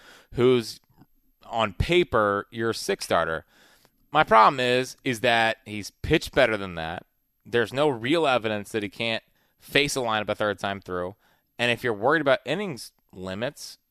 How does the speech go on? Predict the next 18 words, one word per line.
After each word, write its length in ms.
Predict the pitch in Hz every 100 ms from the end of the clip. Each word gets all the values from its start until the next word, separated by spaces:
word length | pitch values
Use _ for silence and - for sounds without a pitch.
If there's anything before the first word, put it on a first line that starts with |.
| _ _ _ _
show 340 | - - 147
me 120 | 185
where 220 | 180 180 185
he's 160 | 165
tiring. 480 | - 135 190 92 - _ _ _ _ _ _ _ -
That's 200 | 143 -
it. 240 | 254 - _ _ _ _ _ _ _ _ -
Like, 140 | 139
I 160 | 143 202
would 120 | 214
be 120 | 208
on 160 | 214 175
board 480 | 180 226 156 127 123 _ _ _ _ _
if 160 | 151 160
you 80 | 170
could 140 | 151
show 360 | - 185 196 202
me 360 | 147 135 127